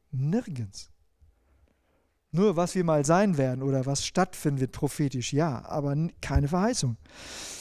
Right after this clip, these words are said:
Oder ohne Israel haben wir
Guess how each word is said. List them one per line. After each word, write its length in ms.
Oder 400
ohne 300
Israel 500
haben 220
wir 100